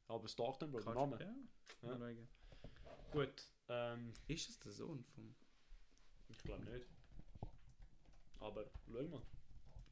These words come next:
Speaker 2: David Stark, der
Speaker 1: Äh, mittlerweile Milwaukee.
Speaker 2: Ja, dort haben wir ein bisschen die Leute herausfinden, ob das, äh,
Speaker 1: Mhm.
Speaker 2: ja, John Stockton, das ist der Sohn
Speaker 1: Okay.
Speaker 2: vom David Stark.
Speaker 1: Ja,
Speaker 2: Also mal schauen.
Speaker 1: wahrscheinlich nur dort wegen dem Namen oder wegen dem Vater, Vater,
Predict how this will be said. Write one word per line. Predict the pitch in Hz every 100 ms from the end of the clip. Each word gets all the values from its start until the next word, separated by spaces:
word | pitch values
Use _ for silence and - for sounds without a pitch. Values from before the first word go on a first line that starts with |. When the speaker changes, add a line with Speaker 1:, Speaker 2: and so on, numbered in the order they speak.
| -
Speaker 2:
David | 120 120 -
Stark, | - - - - - - -
der | 127 131
Speaker 1:
Äh, |
mittlerweile | 139 147 - 131 147 143 135 - -
Milwaukee. | 120 123 120 139 165 - 202 - - - - - - - - - - -
Speaker 2:
Ja, | 123 120 123
dort | 120 117
haben | 127
wir | 123
ein | 120
bisschen | 123 113
die | 117
Leute | - -
herausfinden, | 113 113 113 110
ob | 110
das, | 113 - -
äh, | 107
Speaker 1:
Mhm. | 127 139 135 180 - -
Speaker 2:
ja, | 160
John | 190 160 175
Stockton, | 180 160 170 131
das | 127
ist | 143
der | 135
Sohn | - 139 123 117 -
Speaker 1:
Okay. | 165 147 127 143 147 -
Speaker 2:
vom | 120 117 120 - -
David | 117 113
Stark. | - 110 107
Speaker 1:
Ja, | 117 117
Speaker 2:
Also | 113 113
mal | 113
schauen. | 110 107 107
Speaker 1:
wahrscheinlich | 120 139 135 139
nur | 135
dort | 127 120
wegen | 120
dem | 120
Namen | 127 151 147 175
oder | 117 113 117
wegen | 117 113
dem | 107
Vater, | 120 131 131 - -
Vater, | 120 -